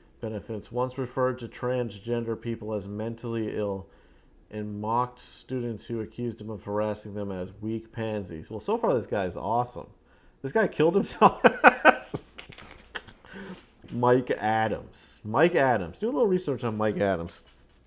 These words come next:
A North Carolina professor has been found dead just weeks before he was set to take an early retirement following an online petition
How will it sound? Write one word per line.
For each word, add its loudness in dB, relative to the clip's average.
A 0
North 10
Carolina 10
professor 6
has 4
been 0
found 2
dead 6
just 0
weeks 2
before -2
he 2
was 2
set 2
to -10
take 0
an -2
early 4
retirement 2
following 2
an 0
online 2
petition -2